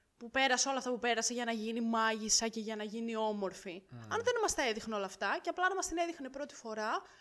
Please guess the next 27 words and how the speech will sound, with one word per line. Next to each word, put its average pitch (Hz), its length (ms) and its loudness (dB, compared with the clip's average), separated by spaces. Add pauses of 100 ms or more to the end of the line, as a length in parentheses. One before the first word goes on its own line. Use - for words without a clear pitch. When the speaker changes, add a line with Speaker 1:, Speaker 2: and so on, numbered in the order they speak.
(140)
Speaker 1:
από 269 300 -4 (760)
τη 277 100 -6
στιγμή 277 320 -2
που 370 100 -4
τη 339 80 -2
γνωρίζει 277 440 -2
ο - 40 -2
Γκέραλτ. 214 560 2 (540)
Speaker 2:
Μμμ. 113 280 -12 (120)
Speaker 1:
Τι 320 120 -4
διαφορά 240 320 -2
θα 190 100 -8
υπήρχε; - 420 -10 (760)
Μετά, 254 580 6
συγγνώμη 240 340 -2
να, 202 340 -2
να 220 140 -2
πω 226 80 -2
ότι 247 120 0
μετά 262 240 4
βλέποντας 294 340 0
το - 80 -4
εφτά 285 240 2
και 285 100 -2
το 269 80 2
οκτώ - 260 -2
επεισόδιο, 226 680 -2